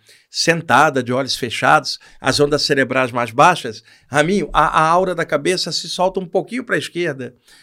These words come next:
ou pra direita, dá a sensação que você tá escorregando pro lado, você tá sentado meditando, de repente faz assim, "Hã?" Como se tivesse <laughs> deslocando. E outra coisa, o, o próprio termo paralisia do sono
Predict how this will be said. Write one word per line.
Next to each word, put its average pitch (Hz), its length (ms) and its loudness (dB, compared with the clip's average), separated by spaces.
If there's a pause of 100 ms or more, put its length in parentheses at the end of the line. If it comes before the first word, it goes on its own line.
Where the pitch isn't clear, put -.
(220)
ou 202 180 8
pra 180 180 6
direita, 156 480 2
dá 180 140 6
a 170 40 2
sensação 180 520 -2
que - 80 -18
você 196 80 2
tá 190 120 0
escorregando 160 560 0
pro 151 120 -2
lado, 160 440 6 (280)
você 415 120 4
tá 208 160 6
sentado 208 440 4
meditando, 202 320 4
de 196 60 6
repente 202 220 2
faz 214 180 2
assim, - 120 2
"Hã?" 240 300 8 (440)
Como 196 200 2
se 220 120 4
tivesse 196 540 2
<laughs> - 320 4
deslocando. 185 640 2
E 196 140 0
outra 220 240 6
coisa, 120 400 0 (320)
o, - 240 -2
o - 20 -6
próprio 233 380 -2
termo 143 400 0
paralisia 143 600 2
do 131 100 -12
sono 113 540 -4